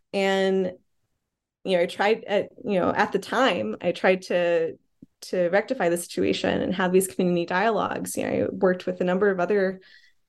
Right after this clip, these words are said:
folks who were amazing and, you know, tried to, <laughs> to address these, these dynamics. Um, but,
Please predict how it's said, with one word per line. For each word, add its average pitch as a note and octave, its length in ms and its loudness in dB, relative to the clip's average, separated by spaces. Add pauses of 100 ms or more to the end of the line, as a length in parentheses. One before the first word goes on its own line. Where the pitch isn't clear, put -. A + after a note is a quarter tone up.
(140)
folks F#3 240 4
who G#3 100 -4
were F#3+ 120 2
amazing G3+ 560 2
and, F3+ 260 0
you F3+ 120 0
know, F3 120 2
tried F#3 320 0
to, B3 220 -6 (100)
<laughs> C#4 120 2
to - 160 -4
address A3 320 2
these, G#3 320 0 (500)
these G3+ 140 2
dynamics. G3+ 640 -2 (100)
Um, F#3+ 580 0 (440)
but, F#3 480 0